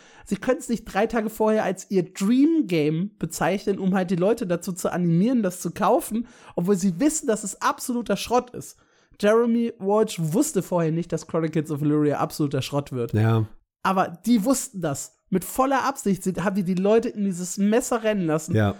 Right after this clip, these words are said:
Speaker 1: Anstatt zu sagen, „Ja, wir können halt nicht oder wir verschieben's noch mal“ oder sonst was. Nein,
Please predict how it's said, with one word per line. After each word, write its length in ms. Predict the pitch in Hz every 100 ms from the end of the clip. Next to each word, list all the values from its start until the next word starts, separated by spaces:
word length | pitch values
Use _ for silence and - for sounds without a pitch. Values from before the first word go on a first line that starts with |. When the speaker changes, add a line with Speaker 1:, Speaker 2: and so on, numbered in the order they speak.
| -
Speaker 1:
Anstatt 340 | 190 - 247 247
zu 80 |
sagen, 440 | 208 214 233 226 -
„Ja, 220 | 202 202
wir 180 | 196 190
können 420 | - 285 330 285
halt 160 | 196 170
nicht 280 | 214 - -
oder 180 | 170
wir 260 | 170 160 - _
verschieben's 600 | - 185 302 349 302 -
noch 100 | 220
mal“ 180 | 226 180
oder 120 | 185
sonst 200 | 226 180
was. 180 | 165 185
Nein, 280 | 180 160